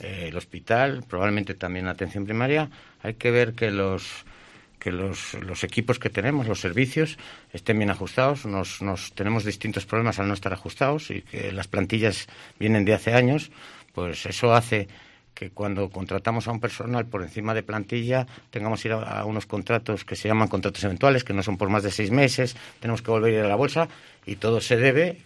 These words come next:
que, a que no tenemos, vamos a decir que nos falta un poco hacer esos deberes,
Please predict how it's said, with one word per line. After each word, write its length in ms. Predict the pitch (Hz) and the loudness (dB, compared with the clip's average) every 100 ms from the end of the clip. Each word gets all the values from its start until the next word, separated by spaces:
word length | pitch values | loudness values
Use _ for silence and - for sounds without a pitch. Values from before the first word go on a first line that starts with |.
| - | -8
que, 380 | 101 95 90 90 | -6 -4 -6 -6
a 60 | 85 | -8
que 160 | - | -4
no 100 | 95 | -4
tenemos, 640 | 98 98 98 98 85 - 87 78 | 0 0 2 0 -4 -10 -14 -10
vamos 220 | 101 98 | -6 -4
a 20 | 104 | -4
decir 180 | 98 | -6
que 80 | 98 | -6
nos 160 | 95 - | -6 -4
falta 220 | 107 104 | -2 0
un 100 | 98 | 0
poco 320 | 107 - 98 - - - | -2 -4 -8 -10 -18 -10
hacer 220 | - 113 | -2 -2
esos 220 | 98 110 | 0 0
deberes, 400 | 107 127 151 180 | 4 4 4 2